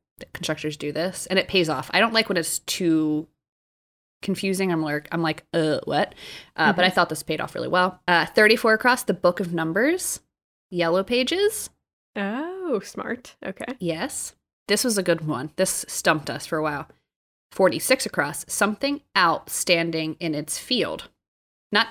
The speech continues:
Speaker 1: outstanding, out space standing. So out there
Speaker 2: Mm-hmm.
Speaker 1: standing in its field.
Speaker 2: A bovine?
Speaker 1: You would think it's like a cow or, like, a scarecrow. It was stalk,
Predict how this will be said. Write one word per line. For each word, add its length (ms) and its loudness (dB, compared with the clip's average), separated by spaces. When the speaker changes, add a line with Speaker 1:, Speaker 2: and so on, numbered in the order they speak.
Speaker 1:
outstanding, 720 2
out 280 4
space 360 0
standing. 460 -2
So 160 -4
out 400 2
there 400 4
Speaker 2:
Mm-hmm. 80 0
Speaker 1:
standing 560 2
in 320 0
its 340 -2
field. 520 -4
Speaker 2:
A 120 -2
bovine? 720 0
Speaker 1:
You 120 2
would 80 6
think 180 4
it's 120 -4
like 140 2
a 60 -4
cow 640 2
or, 200 -2
like, 240 -4
a 60 -8
scarecrow. 500 -2
It 80 -4
was 160 0
stalk, 640 0